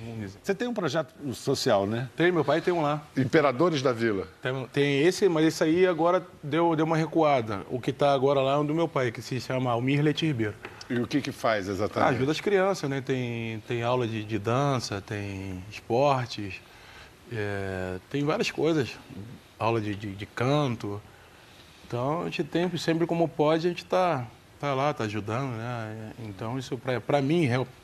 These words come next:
Speaker 1: principalmente, é gratificante, porque eu já fui um deles, né? E,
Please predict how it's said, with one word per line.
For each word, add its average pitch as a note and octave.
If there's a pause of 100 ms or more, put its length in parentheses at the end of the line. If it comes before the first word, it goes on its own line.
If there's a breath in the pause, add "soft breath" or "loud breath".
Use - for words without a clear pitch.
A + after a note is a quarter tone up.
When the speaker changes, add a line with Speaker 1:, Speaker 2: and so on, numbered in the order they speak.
Speaker 1:
principalmente, B2
é -
gratificante, C3
porque D3+ (520 loud breath)
eu A#2+
já D#3+
fui F#3+
um E3
deles, C3+
né? A2+
E, G#2+